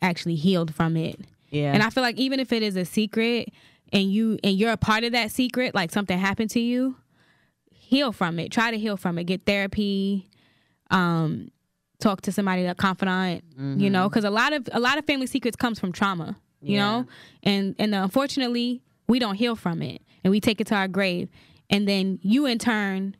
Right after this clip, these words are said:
Speaker 1: do it to somebody else, like how Victoria,
Speaker 2: Mm-hmm.
Speaker 1: you know, did it to her daughter 'cause her mom did it to her.
Speaker 2: Mm-hmm.
Speaker 1: Right? So mine's a little bit more like, you know, not necessarily funny, but it's like, okay, yeah.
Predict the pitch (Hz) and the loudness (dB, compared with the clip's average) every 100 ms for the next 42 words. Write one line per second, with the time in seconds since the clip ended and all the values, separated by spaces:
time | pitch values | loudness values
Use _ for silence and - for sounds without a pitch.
0 | _ _ 185 226 196 202 208 185 180 175 | _ _ 0 0 0 -2 0 0 0 -2
1 | - - - _ - 202 202 196 185 220 | -4 -10 -20 _ -2 0 0 -2 -2 -2
2 | 196 180 175 180 - _ _ _ _ 156 | 0 -2 -4 -6 -14 _ _ _ _ -2
3 | 220 208 170 175 - _ 226 233 - 196 | 2 2 2 -2 -8 _ 0 0 -2 -2
4 | 240 208 190 180 185 208 208 208 185 175 | 0 0 -2 -2 -2 0 0 2 0 0
5 | 165 - 180 180 147 151 143 139 156 165 | -2 -2 -2 -2 -4 -6 -6 -10 -12 -16
6 | _ _ 190 196 208 - 190 180 - - | _ _ 0 2 0 0 0 -2 -8 -4
7 | - 214 233 214 208 190 190 185 180 175 | 0 2 0 -2 0 0 0 2 2 2
8 | 170 170 196 180 160 165 - - 185 185 | 0 0 0 2 2 0 -2 0 2 2
9 | 202 170 160 214 175 165 160 160 165 160 | 2 -2 0 0 0 -2 -2 -2 -2 -4
10 | 175 117 85 - _ - 180 175 151 92 | -4 -4 -6 -14 _ -4 -2 0 -2 -4
11 | 82 | -6